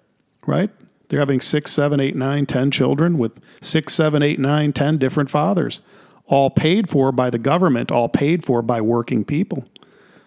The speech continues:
But the working people, how many children are they having? One point six per two adults.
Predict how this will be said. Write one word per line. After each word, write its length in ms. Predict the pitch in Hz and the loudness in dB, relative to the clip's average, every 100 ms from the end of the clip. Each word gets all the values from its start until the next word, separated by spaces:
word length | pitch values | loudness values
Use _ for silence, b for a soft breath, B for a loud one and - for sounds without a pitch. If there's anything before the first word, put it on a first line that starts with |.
| b | b
But 140 | - 123 | -2 2
the 80 | |
working 400 | 135 147 147 147 | 2 2 0 0
people, 380 | 139 214 247 117 | 2 2 2 -2
how 100 | 120 | -2
many 180 | 127 127 | -2 -2
children 360 | - 135 135 131 | 0 0 0 0
are 100 | 131 | -2
they 140 | 135 | -2
having? 360 | 151 160 180 131 | -2 0 0 0
One 200 | 123 123 | -2 0
point 320 | 131 117 113 | -2 -2 -4
six 320 | - 147 - | -4 -4 -4
per 180 | - 117 | -4 -4
two 240 | - 117 | -4 -4
adults. 540 | 110 113 113 - - | -4 -4 -6 -8 -14